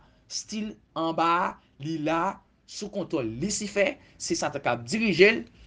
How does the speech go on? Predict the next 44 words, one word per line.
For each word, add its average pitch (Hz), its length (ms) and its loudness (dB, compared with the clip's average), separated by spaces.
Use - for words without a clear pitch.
Men 131 120 -4
sa 156 200 -2
ka 127 180 4
ri-, 123 120 -8
men 139 120 -6
sa 170 160 2
ka 127 160 4
rive, 131 420 2
si - 200 -2
gon 151 200 -2
pitit 185 400 -2
li, 180 220 -2
yo 139 120 0
mennen 139 200 2
nan, 123 240 0
yo 135 100 -2
mennen 143 280 2
an 127 160 0
ba, 135 140 6
ki 170 260 10
vivan 139 340 0
yo 131 100 0
mennen 127 260 -4
an 113 80 -2
ba, 147 140 8
li 143 100 -6
pral 117 180 2
chache 165 320 2
l, 104 120 -2
pa 123 140 2
gen 135 100 -4
deba 110 220 0
sou 107 140 -10
sa. 87 180 -8
Ok, 107 240 -2
nou 110 120 -2
konn 107 120 -4
sa, 113 160 2
men 165 240 4
li 131 80 -4
pa 147 140 8
gen 135 160 -2
ken 214 180 4
rapò, 190 600 8